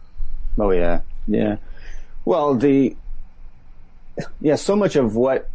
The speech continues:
uh, particularly guys do is based on how they f-, think they might be judged, or what the other guys are gonna think, "Oh, what are you not hitting driver for?"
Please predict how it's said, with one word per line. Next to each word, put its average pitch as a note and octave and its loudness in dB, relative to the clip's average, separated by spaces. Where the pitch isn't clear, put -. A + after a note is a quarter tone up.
uh, B2 0
particularly B2+ 0
guys A2+ 0
do B2 2
is A2+ 0
based A2+ 0
on A2 0
how A#2+ 0
they A2+ 2
f-, - -6
think - -2
they A#2+ 4
might A2+ 0
be G2 0
judged, F#2+ -4
or G#2+ 0
what B2 0
the A#2 0
other A2+ 2
guys G#2+ -2
are G#2 0
gonna G2+ -2
think, A#2 -4
"Oh, D3+ 0
what F3 0
are - 2
you E3+ 2
not E3+ 0
hitting D3 0
driver C#3 0
for?" A2 0